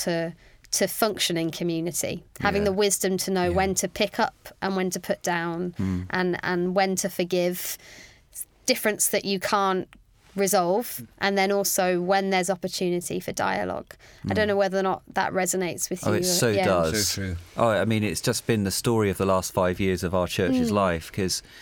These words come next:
Speaker 3: um, we had to pick up the t-, really thorny topic of human sexuality. And w-, it was unavoidable for us. We, we re-, were in a very difficult situation and we had to talk about it.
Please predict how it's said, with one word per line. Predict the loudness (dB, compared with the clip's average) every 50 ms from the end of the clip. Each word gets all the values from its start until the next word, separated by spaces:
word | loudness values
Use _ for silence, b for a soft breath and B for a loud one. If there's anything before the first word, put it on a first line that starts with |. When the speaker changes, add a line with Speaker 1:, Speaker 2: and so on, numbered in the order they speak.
| B B B B B B B B B -2
Speaker 3:
um, | 0 2 2 2 2 2 2
we | 0 0 0 0 -2 -4 -6 -6
had | -4 -4 -4 -4
to | -6 -6
pick | -8 -8 -6 -2
up | -2 -2 -2 -4 -8 -16 -20 -20 -20 -12 -6
the | -4 -2 -2 -2 -4 -8 -12 -16 -16 -14
t-, | -12 -6
really | -2 0 0 0 0 -2
thorny | -2 -2 -2 0 0 0 0 -2
topic | -2 -4 -4 -4 -4 -6 -4
of | -4 -4 -4 -6 -10 -8
human | -4 -2 -2 0 -2 -2
sexuality. | -2 -4 -4 -4 -4 -2 -2 -2 -2 -2 -4 -6 -6 -6 -8 -10 -16 _ -20 B B B B B B B B B B B B B B B B B B B -4
And | -2 0 2 2 2 2 0 0 -2 -2 -4 -6 -6 -8
w-, | -10 -10 -10 -10 -10 -10 -14 -16 -16 -16 -12 -6 -4
it | -4 -2 -2
was | -2 0 0
unavoidable | 0 0 0 0 0 0 0 0 -2 -2 -2 -4 -4
for | -2 -2 -2
us. | -2 -2 -2 -4
We, | -2 -2 -2 -2 -2 -4 -6 -6 -4
we | -4 -2 -2
re-, | -2 -2 -4 -2
were | -2 -2 0
in | 0
a | 0
very | 0 -2 -2
difficult | -2 -4 -6 -8 -8 -8 -8 -6
situation | -8 -8 -6 -2 -2 -2 0 -2 -2 -4 -4 -2
and | -2 -2
we | -2 -2 -2
had | -2 -4 -4 -6
to | -8
talk | -6 -4 -4 -4 -4 -4
about | -6 -6 -6 -6 -6 -6 -6
it. | -6 -6